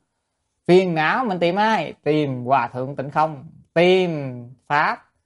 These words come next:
tìm Phật. Hết phiền, phiền não.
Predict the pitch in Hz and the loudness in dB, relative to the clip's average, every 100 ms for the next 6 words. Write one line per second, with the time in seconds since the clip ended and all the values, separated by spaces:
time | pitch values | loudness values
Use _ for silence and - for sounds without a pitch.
0 | _ _ 165 190 208 190 156 143 135 147 | _ _ 2 4 4 0 -6 -4 0 0
1 | - _ _ _ _ _ _ _ - 143 | -4 _ _ _ _ _ _ _ -6 -4
2 | - - 131 123 117 113 123 117 107 113 | -4 -8 -8 -8 -8 -12 -14 -12 -14 -14
3 | 156 | -14